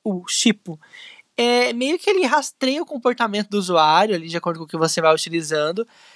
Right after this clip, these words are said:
Ele descobre, descobre, sei lá, que você gosta de filmes de ação. E aí ele também leva em conta o momento que a pessoa busca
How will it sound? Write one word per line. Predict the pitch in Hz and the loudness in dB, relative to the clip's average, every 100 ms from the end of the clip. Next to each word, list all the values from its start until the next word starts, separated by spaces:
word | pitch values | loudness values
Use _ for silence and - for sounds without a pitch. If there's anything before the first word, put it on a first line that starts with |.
| _ | _
Ele | - 208 214 220 214 | 2 4 4 4 0
descobre, | 185 180 - - 220 202 - | -2 -10 -8 0 2 2 -6
descobre, | 190 - 220 202 | -6 -2 0 2
sei | 214 | 2
lá, | 151 | 2
que | |
você | 175 180 | 0 -4
gosta | 202 202 | 0 0
de | 190 | -2
filmes | 214 202 | -6 0
de | |
ação. | 214 214 - 220 247 233 202 160 156 _ - - | 0 0 -2 -2 0 0 0 -4 -10 _ -20 -2
E | 208 | 2
aí | 214 | 2
ele | 208 | 2
também | 247 240 269 | -2 -2 0
leva | 247 247 | 2 2
em | 247 | 0
conta | 233 240 254 262 | -2 -2 2 0
o | |
momento | 254 277 262 226 247 269 262 | 2 -2 -2 -2 -2 -4 -2
que | 240 | -2
a | |
pessoa | 240 233 240 233 | -2 -2 0 0
busca | 185 208 226 - 247 233 | -2 -2 -2 -2 0 0